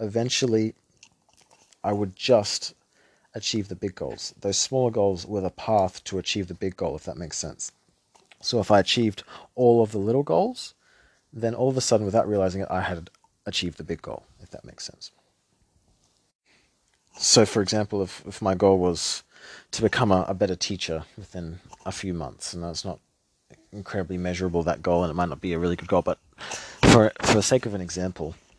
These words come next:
if I wanted to become a teacher, an incredible teacher or, or a public speaker,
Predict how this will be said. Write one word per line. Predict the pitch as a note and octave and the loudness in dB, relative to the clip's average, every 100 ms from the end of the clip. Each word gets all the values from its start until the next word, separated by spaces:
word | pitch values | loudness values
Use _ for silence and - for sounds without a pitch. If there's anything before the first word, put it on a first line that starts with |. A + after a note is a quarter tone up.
| _ _ _ _ _ - | _ _ _ _ _ -14
if | G#2 G#2+ | 2 6
I | |
wanted | G#2+ G#2+ | 6 6
to | G#2 | 2
become | G2+ G2 | 2 2
a | E2+ | 0
teacher, | - F#2+ F2+ F2+ - _ - | 0 0 2 0 -4 _ -4
an | G2 | -2
incredible | F#2 G2 F#2+ F#2 | 0 4 6 4
teacher | - F#2+ - F2+ | 2 4 6 6
or, | E2+ D#2+ E2 - F#2 | 6 4 2 -6 -6
or | F2 | -4
a | |
public | - F#2 F2 | 0 0 0
speaker, | - - F2 F2 | -2 -4 -6 -6